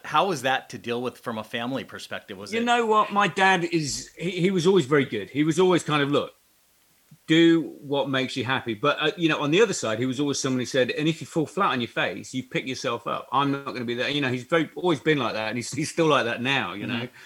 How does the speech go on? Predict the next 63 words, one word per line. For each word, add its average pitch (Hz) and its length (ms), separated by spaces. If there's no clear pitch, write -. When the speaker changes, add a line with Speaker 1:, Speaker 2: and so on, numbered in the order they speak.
Speaker 2:
You 117 80
know, 123 60
you, 135 240
you 131 280
kind 143 240
of, 127 80
he's 131 460
there, 165 340
he'll 151 200
say, 165 240
"No, 190 200
d-, 113 140
you, 143 200
you 147 240
are, 160 160
you 143 320
are, 156 260
what, 143 160
ma-, 143 220
you 147 120
make 156 240
your 135 120
bed, 147 180
you 127 100
lie 139 200
in 104 100
it." - 60
And 117 100
he, 120 60
Speaker 1:
Yeah. 117 180
Speaker 2:
he's 120 140
very 143 200
much 127 240
kind 135 140
of, 127 60
he's 120 100
very 165 240
kind 170 240
of 156 60
hands 165 260
off 151 140
in 147 80
that 156 120
respect. - 380
I 117 60
mean, 120 120
I 123 40
love 139 140
him 120 80
to 117 60
bits, 110 280
my 104 80
dad. 104 100
He's 104 160
a 107 40
great 123 340
guy, - 100
but - 120
he 143 180
was, 127 400
you 151 140
know, 117 120
y-, 127 300